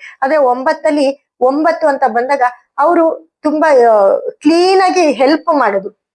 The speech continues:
ಏನಾದ್ರೂ ಇವಾಗ ಸೋಲ್ಜರ್, ಸೋಲ್ಜರ್ ಅಂತ ಏನ್ ಹೇಳ್ತೀವಿ, ಹಾಗೆ ಈ ಒಂದು ಕಿಂಗು ಮತ್ತೆ ಸೋಲ್ಜರ್ ಈ ಎರಡು ಸೇರಿದಾಗ ಹತ್ತೊಂಬತ್ತು ತುಂಬಾ ಬ್ಯೂಟಿಫುಲ್ ನಂಬರ್ ಅಂತ ಹೇಳ್ಬೋದು.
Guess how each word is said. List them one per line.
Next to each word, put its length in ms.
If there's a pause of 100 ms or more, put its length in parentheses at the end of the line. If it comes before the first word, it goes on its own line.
(280)
ಏನಾದ್ರೂ 340
ಇವಾಗ 160 (120)
ಸೋಲ್ಜರ್, 380 (280)
ಸೋಲ್ಜರ್ 320
ಅಂತ 200
ಏನ್ 120
ಹೇಳ್ತೀವಿ, 260
ಹಾಗೆ 540
ಈ 140
ಒಂದು 540
ಕಿಂಗು 380
ಮತ್ತೆ 240
ಸೋಲ್ಜರ್ 380
ಈ 100
ಎರಡು 300
ಸೇರಿದಾಗ 400
ಹತ್ತೊಂಬತ್ತು 480
ತುಂಬಾ 560
ಬ್ಯೂಟಿಫುಲ್ 480
ನಂಬರ್ 260
ಅಂತ 180
ಹೇಳ್ಬೋದು. 300